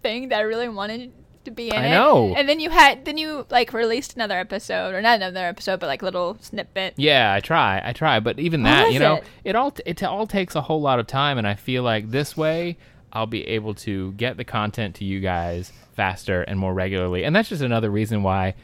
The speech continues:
Speaker 2: we haven't put out an episode in, like, three months, is that I've been super busy and having to do all that editing.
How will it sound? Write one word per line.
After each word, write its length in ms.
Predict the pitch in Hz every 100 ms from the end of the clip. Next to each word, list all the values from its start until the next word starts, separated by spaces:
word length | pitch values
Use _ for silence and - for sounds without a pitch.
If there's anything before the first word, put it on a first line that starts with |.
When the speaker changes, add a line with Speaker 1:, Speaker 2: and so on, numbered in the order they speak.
| - -
Speaker 2:
we 100 | 113
haven't 160 | 113 110
put 100 | 104
out 100 | 101
an 40 |
episode 460 | 110 - 156 87 85
in, 100 | 90
like, 180 | 90 90
three 180 | - 101
months, 340 | 92 87 87 -
is 140 | 95
that 220 | 92 90
I've 220 | 87 120
been 160 | 117 92
super 300 | - 110 95
busy 460 | 85 104 113 87 65
and 520 | 87 87 90 90 85 -
having 340 | - 120 117 113
to 120 | 104
do 340 | 90 113 123
all 160 | - 98
that 160 | 95 -
editing. 560 | 92 90 90 87 85